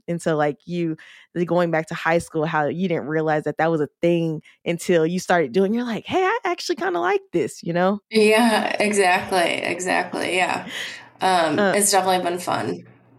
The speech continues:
Speaker 1: <laughs> No, I love that. Um, and so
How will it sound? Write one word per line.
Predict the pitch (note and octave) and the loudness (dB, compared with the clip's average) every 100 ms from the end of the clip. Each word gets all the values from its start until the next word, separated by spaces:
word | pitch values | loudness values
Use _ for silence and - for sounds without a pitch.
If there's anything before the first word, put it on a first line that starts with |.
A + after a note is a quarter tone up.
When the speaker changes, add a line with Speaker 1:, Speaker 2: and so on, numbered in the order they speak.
| - G3 | -6 -2
Speaker 1:
<laughs> | - - G3 F3+ - F3 G#3+ C#4 - - F#3+ | 0 2 2 0 -2 -2 -2 -4 -10 -6 0
No, | F#3+ | 2
I | F#3+ | 4
love | F3+ F#3 G3 F#3+ | 4 4 4 4
that. | F#3 F3 - | 2 2 2
Um, | F#3+ F#3+ F#3 | 4 4 4
and | F#3 G3 | 2 2
so | F#3+ F#3 F3 | 2 2 2